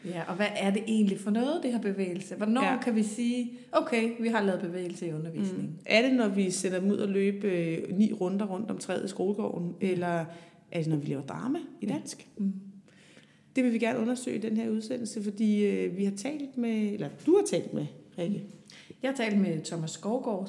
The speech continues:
Speaker 1: som er centerleder i det, der hedder, i den forskningsenhed, der hedder FIBEL, som, øh, som blandt andet forsker i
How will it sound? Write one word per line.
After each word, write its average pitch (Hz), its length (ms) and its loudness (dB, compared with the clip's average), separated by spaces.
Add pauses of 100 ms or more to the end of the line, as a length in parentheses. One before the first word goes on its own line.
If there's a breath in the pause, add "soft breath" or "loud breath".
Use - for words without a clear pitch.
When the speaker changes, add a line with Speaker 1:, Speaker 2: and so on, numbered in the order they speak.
Speaker 1:
som 175 240 -4
er 165 320 -8
centerleder 175 720 -2
i 175 200 -6
det, 196 120 0
der 208 60 -2
hedder, 175 300 -4
i 165 60 -6
den 185 160 -4
forskningsenhed, - 1500 -4
der 180 60 0
hedder 175 220 0
FIBEL, 262 520 -2 (400 loud breath)
som, 190 400 -2
øh, 180 380 -4 (640 loud breath)
som 226 180 2
blandt 247 220 4
andet 285 260 4
forsker 202 460 0
i 165 360 -4